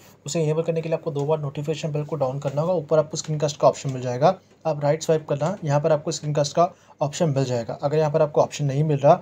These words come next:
तो ऊपर तीन डॉट के ऊपर आप क्लिक कर देना, एडिट टाइटल का ऑप्शन, ऑप्शन मिल जाएगा, उसके ऊपर आप क्लिक कर दें। यहाँ नीचे आपको स्क्रीन कास्ट का ऑप्शन मिल जाएगा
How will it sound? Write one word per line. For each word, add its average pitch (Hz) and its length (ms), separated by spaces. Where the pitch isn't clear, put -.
तो 151 80
ऊपर 143 200
तीन 165 220
डॉट 151 220
के 160 60
ऊपर 147 180
आप 143 140
क्लिक - 160
कर 143 100
देना, 165 280
एडिट 147 200
टाइटल 147 240
का 151 140
ऑप्शन, 143 300
ऑप्शन 143 240
मिल 131 80
जाएगा, 156 140
उसके 160 180
ऊपर 139 140
आप 127 100
क्लिक 127 160
कर 127 120
दें। 160 140
यहाँ 156 200
नीचे 151 260
आपको 151 220
स्क्रीन 147 200
कास्ट 143 240
का 139 60
ऑप्शन 131 240
मिल 131 100
जाएगा 135 320